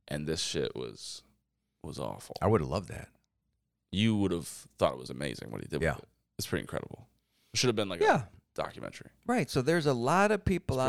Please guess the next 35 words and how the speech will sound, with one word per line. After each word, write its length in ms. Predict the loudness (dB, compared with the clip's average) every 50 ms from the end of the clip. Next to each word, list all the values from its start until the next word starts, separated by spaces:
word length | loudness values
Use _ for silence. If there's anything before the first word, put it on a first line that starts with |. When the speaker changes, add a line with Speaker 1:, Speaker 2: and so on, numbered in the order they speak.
| 0 0
Speaker 1:
pretty 80 | 2 2 4
Speaker 2:
there 120 | 4 4
Speaker 1:
terrible. 60 | 4 2 2
Speaker 2:
that 60 | 2
have 180 | 2 0 0 -2
done 340 | -2 0 0 0 0 -2 -4 -2
really 420 | 0 2 2 2 2 0 -2 -4 -4
well. 520 | -4 -4 -4 -4 -4 -6 -8 -8 -10 -14 -18 -20 -20 _ _ _ _ _ -14 4 6
I 60 | 6
see 180 | 8 8 6 6
'em 80 | 6 6
all 80 | 4
the 60 | 4 4
time. 260 | 4 4 4 4 0 -4 -12 -20 _ _ _ _ _ _ _ _ _ _ -12 -8
Speaker 1:
Yeah. 240 | -6 -6 -4 -6 -8 -12 -18 _ _ _ _ _ _ _ _ _ -6 -2
Speaker 2:
I 60 | -2
have 100 | 0 2
no 140 | 2 2 2
problem 440 | 4 2 2 2 0 0 -2 -4 -6
with 220 | -8 -8 -10 -12 _ _ _ _ _ _ _ _ _ -2
any 220 | 0 0 0 0
group 320 | -2 -4 -4 -4 -2 -2 -2
of 160 | -4 -4 -4
people 380 | -4 -4 -4 -6 -8 -10 -10
in 120 | -10 -12 -12
general. 320 | -10 -8 -8 -8 -8 -8 -8
I 60 | -4 -4
just 180 | -2 -2 -2
like 160 | -2 -2 -2 0
to 60 | 0
make 160 | 0 0 -2 -4
fun 260 | -2 0 2 2 2
of 80 | 0 -2
them. 200 | -6 -12 -14 -20 _ _ _ _ _ _ _ _ -10
Speaker 1:
Yeah. 180 | -8 -8 -6 -8